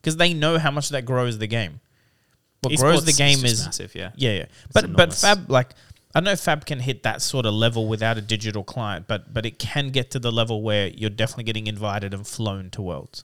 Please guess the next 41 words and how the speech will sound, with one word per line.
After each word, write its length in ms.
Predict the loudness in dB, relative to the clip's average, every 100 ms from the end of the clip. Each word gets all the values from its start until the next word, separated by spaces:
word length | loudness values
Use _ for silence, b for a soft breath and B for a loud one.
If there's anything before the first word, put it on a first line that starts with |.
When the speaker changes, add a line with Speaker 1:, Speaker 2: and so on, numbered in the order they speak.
| -12
Speaker 2:
Yeah, 100 | -12 -10
Speaker 1:
Like 80 | -6
Speaker 2:
absolutely. 520 | -6 -6 -8 -10 -4 2
Uh, 60 |
I 180 | 6 6
mean, 140 | 4
like, 140 | 2 -2 _ _ _
uh, 240 | -4 -2 0
physical 300 | -2 -2 -2
card 200 | 0 0
game 160 | -2 -6
can 140 | -6
never 180 | -6 -6
reach 200 | -8 -6
that 160 | -8 -6
point 160 | -10
because 180 | -10 -12
of 40 | -10
cost 200 | -12 -10
of 60 |
production 400 | -10 -12 -12 -14 -10
and, 40 | -6
Speaker 1:
Yeah. 140 | -6
Speaker 2:
and 120 | -8 -12
management 400 | -10 -10 -10 -12
of 80 | -10
that, 280 | -10 -10 _ -14
like, 220 | -12 -10
supply 300 | -10 -10 -8
cycle. 440 | -8 -8 -12 -16 -10 -6
But 240 | -6 -8 b b b -6
digital 260 | -4 -4 -6
definitely 380 | -8 -10 -14
can. 280 | -12 -12 -12 b b b b
Yeah, 200 | -10 -8 -6
I 100 | -2
think 260 | -2 -4 _ _ _ _ 0
my 160 | 0
place 340 | 2 0 2 0
is 140 | -4
definitely 760 | -6 -8 -10 -8 -6 -6 -8